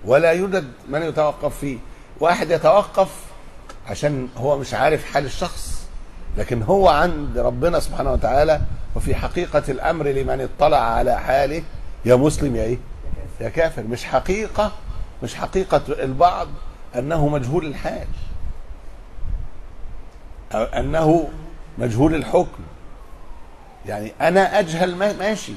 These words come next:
واحد ماشي في الشارع ما أعرفش عنه حاجة خالص، ولا عليه علامة الإسلام ولا عليه علامة إيه؟ كفر. أتوقف حتى يتبين لي، حياني بتحية الإسلام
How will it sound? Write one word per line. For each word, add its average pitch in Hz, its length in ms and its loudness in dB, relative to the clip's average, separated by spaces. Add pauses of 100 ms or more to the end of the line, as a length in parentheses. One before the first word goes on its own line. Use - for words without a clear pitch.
(340)
واحد 180 300 4
ماشي 185 220 0
في 156 80 -6
الشارع 180 480 -2 (360)
ما 139 100 4
أعرفش 170 420 6
عنه 156 280 0
حاجة 151 200 0
خالص، 131 380 0 (140)
ولا 156 220 6
عليه 156 420 0 (560)
علامة 151 440 4
الإسلام 160 680 -2 (880)
ولا 160 240 6
عليه 151 320 4
علامة 156 400 0
إيه؟ 147 220 0 (480)
كفر. 135 320 4 (460)
أتوقف 156 640 2 (260)
حتى 170 680 4 (480)
يتبين 143 880 4
لي، 123 360 -2
حياني 170 580 4
بتحية 143 500 0
الإسلام 147 520 2